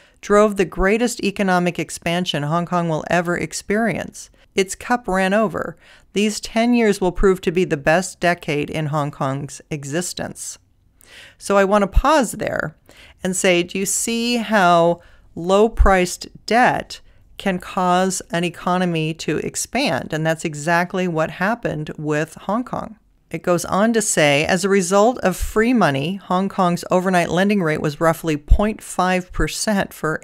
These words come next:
eight years. Hong Kong's residents, banks, and companies did what anyone would expect them to do. They borrowed, geared, and levered. Hong Kong's private sector leverage is now the highest of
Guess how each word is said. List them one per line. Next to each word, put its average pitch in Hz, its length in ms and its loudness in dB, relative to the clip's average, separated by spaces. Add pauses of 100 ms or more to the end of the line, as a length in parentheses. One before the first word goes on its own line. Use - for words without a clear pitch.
eight 196 420 -4
years. 156 800 -4 (460)
Hong 214 260 0
Kong's 185 320 0
residents, 190 640 0
banks, 180 400 -2
and 160 120 -4
companies 156 580 -4
did 190 140 -2
what 185 200 -2
anyone 185 440 0
would 156 140 -2
expect 147 380 -6
them 165 160 -4
to 185 100 -8
do. 226 320 -2 (460)
They 180 140 0
borrowed, 170 640 2 (200)
geared, 170 540 0
and 190 160 2
levered. 202 540 -2 (600)
Hong 226 280 2
Kong's 190 340 0
private 226 480 0
sector 170 400 -2
leverage 175 560 -2
is 160 180 -4
now 175 140 0
the 160 300 -4
highest 208 440 0
of 151 120 -6